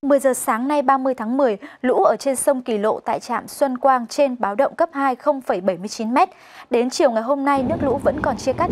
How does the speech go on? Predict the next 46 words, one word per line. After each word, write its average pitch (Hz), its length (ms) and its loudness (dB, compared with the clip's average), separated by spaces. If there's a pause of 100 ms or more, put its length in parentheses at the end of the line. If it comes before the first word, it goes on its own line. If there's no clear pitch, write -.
hai 277 120 2
xã 220 340 2
trên 285 160 -2
địa 202 60 0
bàn 196 160 0
huyện 254 180 4 (300)
là 226 260 2
Xuân 285 260 -2
Quang 269 200 2
một 214 140 2 (180)
và 190 140 0
Phú 208 180 -4
Mỡ. 262 240 6 (420)
Sáu 233 220 2
công - 180 0
nhân 285 240 2
đang 254 240 2
đóng 202 220 0
cọc - 240 2
nhồi 214 260 0
thi - 80 0 (100)
công 269 200 4
công - 140 2
trình - 300 0
cầu 208 180 2
Bà 208 100 4
Đài 196 300 0
nằm 190 100 0 (100)
trên 170 100 0
địa - 60 0
bàn 202 240 0
xã 233 200 -2
Phú 247 160 -4
Mỡ 226 240 0
đã 220 140 2
không 320 260 -2
thể 240 180 0
vào 196 220 2
bờ 208 240 2 (360)
do 240 240 4
nước 269 240 0
lũ 254 180 0 (100)
bất 359 120 2
ngờ 226 360 2
lên 220 200 0
nhanh. 233 180 2